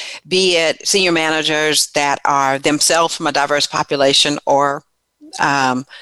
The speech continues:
from the dominant culture with regards to white males, whichever, just from a positional perspective, when you have a s-, senior management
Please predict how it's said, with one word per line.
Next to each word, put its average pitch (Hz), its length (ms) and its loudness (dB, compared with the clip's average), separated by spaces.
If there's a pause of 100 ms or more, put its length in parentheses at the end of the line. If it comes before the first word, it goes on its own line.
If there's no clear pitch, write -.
(200)
from 151 340 -2
the 139 80 -6
dominant 175 440 -2
culture 135 400 0
with 131 200 -4
regards 135 300 0
to 143 100 -4
white 135 200 0
males, 143 520 0 (880)
whichever, 170 500 0 (240)
just 220 220 2
from 359 160 2
a 277 40 0
positional 170 920 0
perspective, 139 600 -2 (400)
when 185 220 2
you 180 240 4
have 220 440 0
a - 80 2
s-, - 160 -2 (100)
senior 208 340 2
management 170 600 0